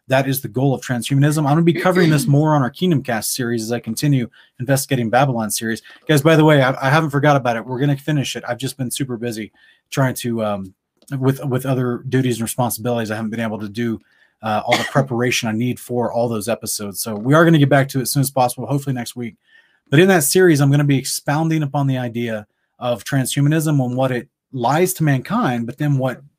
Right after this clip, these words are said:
Speaker 1: behind the scenes, what they truly wanna do with transhumanism in order, in my opinion, to create suitable host bodies for unclean spirits.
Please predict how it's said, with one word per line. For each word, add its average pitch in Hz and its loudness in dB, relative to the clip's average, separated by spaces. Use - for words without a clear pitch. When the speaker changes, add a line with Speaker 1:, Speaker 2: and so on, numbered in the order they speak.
Speaker 1:
behind 156 0
the 151 2
scenes, 123 -4
what 113 -10
they 120 -8
truly 196 -2
wanna 156 2
do 117 0
with 165 2
transhumanism 143 0
in 101 -6
order, 139 0
in 120 -2
my 180 2
opinion, 104 -6
to - -2
create 151 4
suitable 185 -2
host 202 -4
bodies 107 -4
for 170 -2
unclean 147 0
spirits. - -8